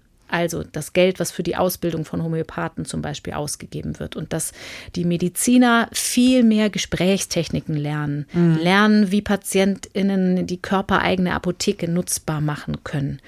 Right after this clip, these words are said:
Speaker 1: Es gibt ja auch mittlerweile Ansätze, das Medizinstudium zu reformieren zum Beispiel. Aber
Speaker 2: Mhm.
Speaker 1: wie gesagt,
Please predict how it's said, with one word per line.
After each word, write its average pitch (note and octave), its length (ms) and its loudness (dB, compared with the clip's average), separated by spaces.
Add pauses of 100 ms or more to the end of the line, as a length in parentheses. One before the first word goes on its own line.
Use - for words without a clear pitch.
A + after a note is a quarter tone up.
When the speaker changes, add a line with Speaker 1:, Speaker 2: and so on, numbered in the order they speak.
(280)
Speaker 1:
Es - 140 -8
gibt - 200 2
ja F#3+ 120 4
auch - 80 -2
mittlerweile F3+ 480 0
Ansätze, F#3+ 540 2
das E3 180 -4
Medizinstudium F3 1000 0
zu - 140 -6
reformieren E3+ 680 0
zum C#3+ 160 -6
Beispiel. C#3 480 -8
Aber G3 420 0
Speaker 2:
Mhm. E3+ 340 2
Speaker 1:
wie G3 120 -2
gesagt, F#3 500 2